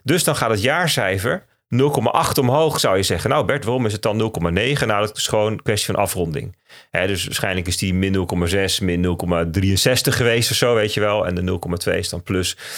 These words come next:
nul komma vierentwintig. En dan samen, dan rondt het af naar nul komma negen. Maar dat is wat er gebeurde. Dus, maar als je nou kijkt naar die nul komma twee maand op maand,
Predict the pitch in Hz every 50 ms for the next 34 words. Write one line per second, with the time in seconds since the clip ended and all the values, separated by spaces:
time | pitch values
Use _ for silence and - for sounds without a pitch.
0 | - - - - - 104 104 - - 90 87 85 95 107 104 92 90 - 135 135
1 | 139 143 131 127 131 - - 101 101 92 90 - - _ - - - 101 95 92
2 | 90 90 87 90 90 90 104 110 90 87 - - 98 92 - 107 92 92 95 90
3 | - - 85 85 92 107 131 175 180 - 240 277 - - - - - - 123 107
4 | 156 208 220 226 208 220 208 - 175 - - 143 120 160 214 277 165 120 117 151
5 | 151 151 - - - - - - - _ _ _ _ - 156 165 180 180 - 202
6 | 190 - 220 226 214 196 196 190 175 185 208 208 208 - 156 127 123 - - -
7 | - 320 165 - - 85 92 156 180 - _ _ _ _ _ _ _ _ _ _
8 | _ _ _ _ _ _ _ _ - - _ - 123 123 135 143 143 143 143 -
9 | 95 104 131 113 92 90 101 151 175 - -